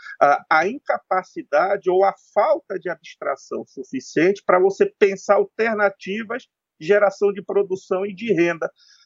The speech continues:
A gente não tem uma gestão pública vocacionada para, ah, as questões das mídias sociais,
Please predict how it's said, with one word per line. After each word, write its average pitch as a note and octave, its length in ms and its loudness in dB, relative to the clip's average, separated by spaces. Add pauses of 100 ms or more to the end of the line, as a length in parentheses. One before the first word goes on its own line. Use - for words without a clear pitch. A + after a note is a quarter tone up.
A D#3 80 4
gente E3+ 200 -4
não A#3 220 -4 (120)
tem G#3 260 2
uma F#3 240 2
gestão E3+ 560 -6
pública D3+ 420 -2
vocacionada C3+ 1040 0 (120)
para, C3+ 440 2 (400)
ah, B2 720 2
as - 520 -10
questões C3 720 -4
das B2 320 0
mídias D3 440 -8
sociais, C3+ 760 0